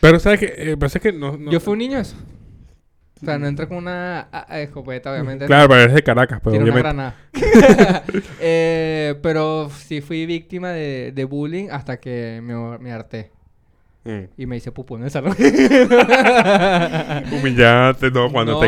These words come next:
Speaker 1: ca-,
Speaker 2: marico,
Speaker 1: cuando te cagas en
Speaker 2: me volteé y enfrenté a mi agresor.
Speaker 1: Ok.
Speaker 2: Y no jodas, le dejé esa cara hinchada.
Speaker 1: Está bien, está bien.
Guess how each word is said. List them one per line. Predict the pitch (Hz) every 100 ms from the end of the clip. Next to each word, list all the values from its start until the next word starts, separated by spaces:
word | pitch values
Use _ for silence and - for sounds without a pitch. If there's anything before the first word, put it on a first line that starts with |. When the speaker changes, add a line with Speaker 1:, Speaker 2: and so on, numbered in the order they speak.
| 101
Speaker 1:
ca-, | 113
Speaker 2:
marico, | 156
Speaker 1:
cuando | - 139 127
te | 113
cagas | 113 110 127 160
en | 147
Speaker 2:
me | 147 147
volteé | 143 139 135 143 156 185
y | 233 226 202
enfrenté | 165 147 151 139 127 123 135
a | 143
mi | 175 180
agresor. | 170 135 - 113 - _ _ -
Speaker 1:
Ok. | 101 - 98 98 _ _ -
Speaker 2:
Y | 131
no | 127
jodas, | 127 131 127
le |
dejé | 123 123
esa | 143 147
cara | 156
hinchada. | 165 160 147 147 123 110 _ _ _ _
Speaker 1:
Está | _ -
bien, | 98 95 98 101
está | 104 -
bien. | 104 - -